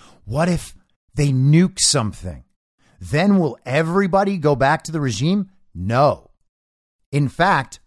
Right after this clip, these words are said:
more people are likely to wake up from that event than just about anything else I can think of.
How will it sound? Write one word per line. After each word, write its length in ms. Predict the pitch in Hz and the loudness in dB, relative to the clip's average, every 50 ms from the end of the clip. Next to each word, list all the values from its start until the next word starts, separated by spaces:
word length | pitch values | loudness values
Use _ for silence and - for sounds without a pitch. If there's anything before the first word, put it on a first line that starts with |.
| _ | _
more 340 | - 80 101 139 208 247 202 | -14 -8 -2 0 2 2 0
people 420 | - 113 120 113 - 147 170 170 156 | 0 -6 -10 -8 -6 -6 -6 -6 -4
are 160 | 113 127 135 | 0 0 0
likely 340 | 127 127 156 175 151 - 151 | 2 2 0 0 0 -2 -2
to 80 | 143 135 | -2 -2
wake 300 | 113 139 156 147 - 147 | 0 0 -2 -2 0 -2
up 200 | 151 160 - - | -4 -4 -4 -6
from 180 | 131 123 117 | -4 -4 -4
that 260 | 92 104 120 160 208 220 | -2 -2 -2 0 0 -2
event 600 | 135 95 87 107 101 107 127 - - - 82 87 | -2 -2 -4 -6 -6 -6 -6 -8 -12 -16 -12 -8
than 240 | 120 147 143 123 | -6 -6 -4 -4
just 280 | 101 127 160 170 - - | -2 0 0 0 0 0
about 260 | 160 151 160 160 156 | 0 0 2 2 2
anything 440 | 143 160 170 160 - - 170 160 160 | 2 0 0 0 -2 -2 -2 0 0
else 260 | 156 160 170 - - | 0 0 0 0 0
I 120 | 170 160 156 | 0 0 0
can 180 | - 156 151 | -2 -2 -4
think 300 | 123 - 220 254 233 - | -2 -2 -2 -2 -2 -4
of. 220 | 123 85 65 - | -6 -8 -8 -12